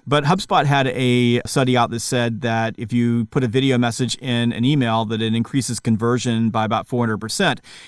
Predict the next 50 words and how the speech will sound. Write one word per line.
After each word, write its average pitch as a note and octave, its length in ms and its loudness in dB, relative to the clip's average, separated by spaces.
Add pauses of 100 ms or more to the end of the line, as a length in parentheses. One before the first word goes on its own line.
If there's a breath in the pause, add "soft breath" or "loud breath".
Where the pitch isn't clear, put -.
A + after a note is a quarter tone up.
(160 loud breath)
And C#3+ 80 2
I'm C#3+ 60 6
sure G3 180 2
as D#3 80 4
a C#3 60 4
marketer, D3+ 440 2
Matt, B2+ 260 2
that B2+ 120 -4
makes C#3 240 -4
you B2+ 60 -2
stand C3 280 -2
up A#2 140 -2
and A2+ 100 0
salute. A#2 460 -4
Like, A2 140 -8
that's A#2 180 0
a C#3 60 0
big B2 340 0
deal. A#2+ 380 -2 (340 loud breath)
And D3 140 4
we're F3+ 80 6
not A#3+ 160 2
talking G#3+ 320 2
about, C3 420 2
like, C3 180 -2
marketing B2+ 680 2
videos. G2+ 280 -6
We're A#2+ 60 -4
talking C#3+ 240 -4
about C3+ 160 0
a A#2 140 -4
video C3 580 0
message. G#2+ 640 -2 (480 loud breath)
But D#3+ 480 -2
what F#3 140 4
we're E3+ 100 4
seeing A3 260 2
is C3+ 120 2
that D3 120 0
video D3 240 0
messages B2+ 480 -2
can B2+ 220 0
work B2 240 0
across B2 320 0
the B2 140 -2
entire A2+ 320 -2
sales F3+ 420 -2 (240)
process. G#2 400 -4
So A#2 220 0
from, A#2+ 440 2